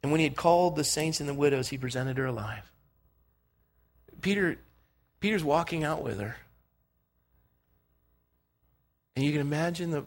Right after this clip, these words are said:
the place just like, "Who is this God that has enveloped you, and who is this God you serve? And what in the world did you do in that room?"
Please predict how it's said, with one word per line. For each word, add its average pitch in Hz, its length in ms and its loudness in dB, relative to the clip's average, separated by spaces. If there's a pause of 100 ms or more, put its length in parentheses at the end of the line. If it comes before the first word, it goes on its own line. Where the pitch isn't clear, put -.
the 123 60 -10
place 143 320 -2
just - 180 -6
like, 123 200 -4 (1160)
"Who 165 260 2
is 165 160 -4
this 147 180 -4
God 110 400 -4 (1300)
that 127 100 -2
has 120 140 -2
enveloped 123 500 -2
you, 127 220 -2
and 104 180 -6
who 113 160 -6
is 135 100 -4
this 131 140 -4
God 120 260 -6
you 117 80 -6
serve? 110 480 -8 (540)
And 117 220 -6
what 143 240 0
in 147 80 -6
the 131 40 -2
world 127 260 -2
did 117 120 -6
you 120 80 -4
do 120 160 -4
in 113 80 -4
that 113 180 -6
room?" 110 220 -8